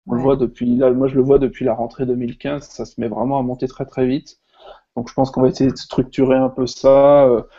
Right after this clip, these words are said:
Speaker 1: peut-être passer avec des systèmes comme Tipeee, euh, de... que les gens peuvent mettre un pourboire, des trucs comme ça, ou
Speaker 2: Ouais, c'est ça, c'est
Speaker 1: on
Speaker 2: bien,
Speaker 1: va
Speaker 2: ça,
Speaker 1: avoir
Speaker 2: c'est un
Speaker 1: un
Speaker 2: truc
Speaker 1: truc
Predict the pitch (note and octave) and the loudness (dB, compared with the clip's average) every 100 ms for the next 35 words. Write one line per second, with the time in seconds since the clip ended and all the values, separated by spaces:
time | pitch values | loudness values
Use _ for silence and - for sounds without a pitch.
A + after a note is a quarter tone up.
0 | _ - C3 B2+ A#2+ A#2+ - B2+ B2+ B2+ | _ -2 0 0 -2 -2 0 0 0 -4
1 | A#2+ - - C#3+ C3+ C3+ B2 A#2+ C3 - | -8 -10 -8 -4 -4 -4 -6 -6 -12 -10
2 | C#3 C#3+ C#3+ B2 A2 G#2+ G#2+ G#2+ - _ | -8 -2 0 0 0 -2 -4 -8 -12 _
3 | _ _ _ _ - G#2+ G#2 - A#2 A#2+ | _ _ _ _ -10 -6 -6 -4 -4 -4
4 | B2+ C3 A#2+ A#2+ A#2 A2+ A2 A#2 B2+ B2 | -4 -6 -6 -6 -6 -6 -6 -8 -4 -2
5 | B2 B2+ A#2+ G#2 B2 - A2 A2+ - B2 | 0 0 -4 -8 -16 -10 -10 -8 -4 -2
6 | C3 C3 B2 G2 A2 _ E2+ D#2+ - A3 | 2 2 2 -2 -6 _ -20 -18 -4 0
7 | B3 G#3+ B3 B3 A3 F3+ A3+ A#3+ D3 D3 | 0 0 0 0 0 -2 0 2 4 4
8 | C#3 G3 A#3 D4+ | 2 -4 -8 -12